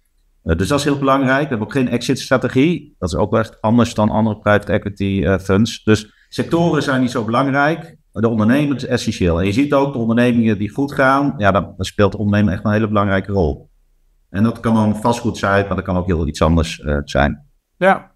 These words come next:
Speaker 2: Nou ja, kijk, het leuke van, eh, van deze podcastserie en in zijn algemeenheid bij Sociëteit Vastgoed, hè, is dat, eh,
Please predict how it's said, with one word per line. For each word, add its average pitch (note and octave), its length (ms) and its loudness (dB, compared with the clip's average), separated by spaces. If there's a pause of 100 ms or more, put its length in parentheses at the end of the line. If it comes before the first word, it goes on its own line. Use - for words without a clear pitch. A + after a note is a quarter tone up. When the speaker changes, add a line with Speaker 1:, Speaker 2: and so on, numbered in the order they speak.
(520)
Speaker 2:
Nou G3 160 2
ja, G#3+ 80 6
kijk, G#3+ 180 -2
het F#3 80 -2
leuke G#3+ 300 -2
van, F3+ 260 -2
eh, D#3+ 280 0
van D3+ 220 2
deze C#3 320 2
podcastserie D#3 920 0
en D3 100 2
in D3+ 120 2
zijn D3+ 120 2
algemeenheid D3 580 2
bij C3+ 120 2
Sociëteit C3+ 540 0
Vastgoed, - 360 -2
hè, E3 140 0
is D3 220 -2
dat, C#3 300 2
eh, C#3 80 -2